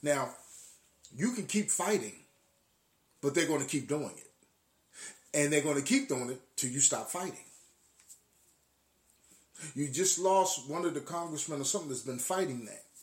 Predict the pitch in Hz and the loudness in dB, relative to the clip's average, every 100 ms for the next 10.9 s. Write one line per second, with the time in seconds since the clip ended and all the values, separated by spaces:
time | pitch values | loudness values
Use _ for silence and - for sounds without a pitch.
0 | - - 120 120 123 - 147 - 185 170 | -20 -16 -10 -8 -2 0 0 0 -2 -2
1 | - - _ _ _ _ _ _ _ _ | -4 -12 _ _ _ _ _ _ _ _
2 | _ _ _ _ 135 - - 202 165 190 | _ _ _ _ -10 6 8 10 8 6
3 | 254 294 180 135 127 - - 277 262 - | 6 2 0 2 2 0 0 -4 -6 -8
4 | - - - _ _ _ - - - - | -10 -14 -18 _ _ _ 0 4 6 6
5 | 127 190 294 285 160 151 _ _ _ _ | 2 -4 -2 -4 -8 -18 _ _ _ _
6 | _ - - 180 220 233 226 - 262 262 | _ -12 2 4 4 2 -2 -2 0 0
7 | 208 - - - _ 143 220 220 220 202 | 0 -6 -12 -20 _ 0 2 2 2 2
8 | - 226 220 - - _ _ _ _ _ | 2 0 -4 -8 -12 _ _ _ _ _
9 | 131 165 180 160 147 156 196 208 175 156 | -4 -2 0 0 2 4 6 4 2 -2
10 | 139 120 110 160 185 180 170 107 | -2 -4 -6 -4 -2 -2 -4 -6